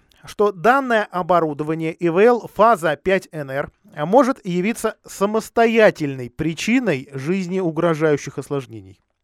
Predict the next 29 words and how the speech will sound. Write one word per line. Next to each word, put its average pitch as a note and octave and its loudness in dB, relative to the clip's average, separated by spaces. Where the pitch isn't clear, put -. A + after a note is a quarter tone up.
и F3 -6
не F#3 -4
может B2 -6
быть - -20
использована D3+ -14
в B2 -18
медицинских A#2+ -16
целях. - -16
Ну B3 -6
и, G#3 0
э, D3+ -4
пресса F3+ -2
обращает D#3 -6
внимание, D#3 -4
что - -6
одним D3 -6
из - -14
подписавших C#3 -10
этот - -16
протокол D3+ -4
был B2+ -10
замдиректора C#3+ -8
областного B2+ -14
управления C3 -10
здравоохранения D#3+ -8
Анатолий C3+ -8
Уколов, C#3 -12
который, A3+ -2
э, D3 0